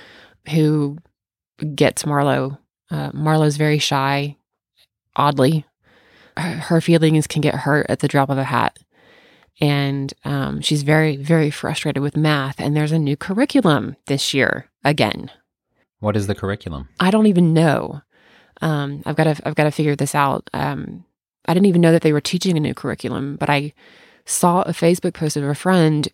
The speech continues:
Speaker 1: whose kid is in fifth grade, and he, they're having, like, nobody in the fifth grade class knows what they're doing. The teacher barely knows how to teach it. Marlo's teacher sends, sent me an email and said, "Hey," she basically said,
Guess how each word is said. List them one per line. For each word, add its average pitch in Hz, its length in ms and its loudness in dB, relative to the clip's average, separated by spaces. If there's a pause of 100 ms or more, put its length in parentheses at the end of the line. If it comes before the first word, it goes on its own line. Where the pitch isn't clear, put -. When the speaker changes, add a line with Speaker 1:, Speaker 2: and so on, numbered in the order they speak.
(120)
Speaker 1:
whose 147 280 0 (200)
kid 165 180 -2
is 156 80 0
in 151 140 0
fifth 185 260 -2
grade, 135 460 -4
and 147 160 -4
he, - 120 -18 (240)
they're 185 220 4
having, 151 360 2 (200)
like, 151 140 0
nobody 190 440 4
in 185 100 4
the 170 80 6
fifth 165 200 0
grade 160 240 0
class 151 340 0
knows 151 200 2
what 147 80 0
they're 147 100 0
doing. 143 460 2
The 139 80 -6
teacher 190 340 0
barely 147 260 0
knows 143 300 -2 (300)
how 156 120 -2
to 143 80 -2
teach 196 300 0
it. 147 240 -2 (880)
Marlo's 170 400 4
teacher 170 260 -2
sends, 160 320 -2
sent - 220 -4
me 175 80 4
an 165 100 2
email 147 500 0
and 147 160 -4
said, 147 420 -2 (180)
"Hey," 147 520 -6 (600)
she - 180 -2
basically 190 380 2
said, 156 440 2